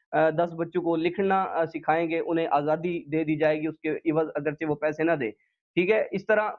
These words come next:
بہت ساری بیرونی شہادتیں جو پہلے نمبر پہ میں پیش کر رہا ہوں، وہ یہ ہیں کہ آقا علیہ السلام کے زمانے میں خود لکھنے کی اور، آ، قرآن کو لکھ کے،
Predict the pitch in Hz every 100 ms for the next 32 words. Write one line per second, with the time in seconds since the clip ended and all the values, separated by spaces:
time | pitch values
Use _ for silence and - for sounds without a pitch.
0 | 160 226 202 214 196 180 190 233 233 190
1 | 160 170 180 175 156 180 180 170 165 160
2 | 160 160 156 156 156 151 170 165 165 185
3 | 143 131 _ _ _ _ - 156 185 208
4 | 196 190 185 190 196 190 165 165 175 190
5 | 185 180 220 180 147 147 156 180 214 214
6 | 202 202 208 208 _ _ _ - 175 180
7 | 180 180 - - - 165 160 165 170 190
8 | 185 190 185 175 156 196 202 -